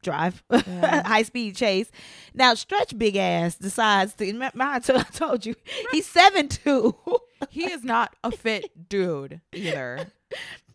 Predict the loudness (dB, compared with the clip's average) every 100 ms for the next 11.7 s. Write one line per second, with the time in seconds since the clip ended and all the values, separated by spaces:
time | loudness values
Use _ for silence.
0 | 0 0 2 2 2 0 -6 -14 -6 -6
1 | -2 0 0 -2 0 6 8 6 4 -2
2 | -2 -2 -4 0 2 2 0 -2 -4 -4
3 | -8 -8 -8 -8 -4 0 2 2 -2 -8
4 | -4 -2 -2 -4 -8 -6 -6 -6 -10 -8
5 | -8 -8 -10 -10 -8 -4 -4 -4 -4 -4
6 | -2 -4 -4 -8 -8 -2 0 0 -2 0
7 | -2 -2 -8 -10 -10 -10 -12 -14 -12 -10
8 | -6 -6 -4 -4 -6 -10 -6 -2 -2 -6
9 | -20 _ _ _ _ -4 0 2 2 2
10 | 0 0 -2 -2 2 2 4 4 2 2
11 | -4 -4 -6 -6 -4 -6